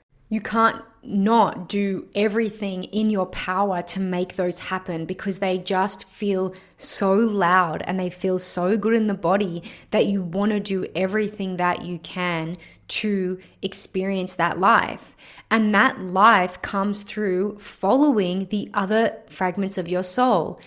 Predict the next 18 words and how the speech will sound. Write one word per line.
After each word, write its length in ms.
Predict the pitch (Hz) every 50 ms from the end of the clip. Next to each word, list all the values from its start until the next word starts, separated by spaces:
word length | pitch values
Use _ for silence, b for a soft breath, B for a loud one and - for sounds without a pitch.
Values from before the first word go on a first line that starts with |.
| B B B B B B
your 200 | 196 196 196 196
soul 380 | 196 - - 180 165 175 180
path, 640 | 170 - - 196 196 185 - - 175 160 - - - b b b b
your 220 | 190 196 190 185
soul 340 | 185 - - 180 175 180 175
wisdom, 560 | 170 202 226 214 226 - - - - - - -
expressing 840 | - 196 - - - - - - - 208 208 - - 220 202 196 190
yourself 600 | 185 180 180 - - 175 160 165 165 165 - -
through 540 | - - - 185 185 202 220 226 226 220 208
your 340 | - 175 175 190 185 185 175
soul 480 | - - - 185 165 165 165 165 165 -
gifts. 520 | - 180 165 - - - - - - - B B B B B B B B -
Now, 220 | 247 254 262 254
many 360 | 233 226 240 285 370 453 466
of 120 | 381 269 208
you 400 | 208 208 208 202 196 202 220 214 B B B B B _
might 480 | 185 180 185 185 214 262 277 - 175
be 480 | 160 196 233 247 233 190 170 170 175 -